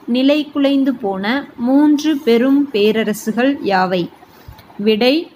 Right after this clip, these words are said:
ஜெர்மனி, ஆஸ்திரிய ஹங்கேரி, உதுமானியர். இரண்டாவது கேள்வி, பத்தொன்பதாம் நூற்றாண்டு முடிவடையும் தருவாயில் கிழக்கு ஆசியாவில் உதயமான வலிமை வாய்ந்த நாடு எது?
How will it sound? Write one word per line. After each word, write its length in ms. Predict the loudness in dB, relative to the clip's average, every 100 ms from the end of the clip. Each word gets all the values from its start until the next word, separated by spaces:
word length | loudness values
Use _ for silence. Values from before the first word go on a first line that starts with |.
| _ _ _ -12
ஜெர்மனி, 720 | -2 0 0 0 2 2 0 -4 -18 -18
ஆஸ்திரிய 680 | -6 -4 -4 -4 0 0 0
ஹங்கேரி, 720 | 0 0 0 2 2 0 0 -12 _ _ _ -2
உதுமானியர். 840 | 2 2 2 -2 -6 -4 -2 -4 -6 -20 -20 -20 -20 -20 -20 _ _ _ _ -10
இரண்டாவது 540 | -8 -8 -8 -10 -12
கேள்வி, 500 | -16 -18 -16 -14 -14 -18 _ _ -16
பத்தொன்பதாம் 760 | -14 -12 -12 -10 -10 -10 -10
நூற்றாண்டு 720 | -12 -14 -16 -14 -12 -12 -14 -16 -16
முடிவடையும் 720 | -14 -12 -12 -12 -12 -12 -14
தருவாயில் 720 | -14 -16 -14 -16 -16 -14 -16 -16 -20 _
கிழக்கு 520 | -16 -14 -14 -14 -12
ஆசியாவில் 800 | -12 -14 -16 -16 -14 -16 -16 -18 -18 -16
உதயமான 640 | -14 -12 -12 -14 -16 -16 -18 -20 -20 -16
வலிமை 460 | -14 -14 -12 -12
வாய்ந்த 420 | -12 -14 -14 -12
நாடு 420 | -12 -14 -14 -14 -14
எது? 280 | -14 -16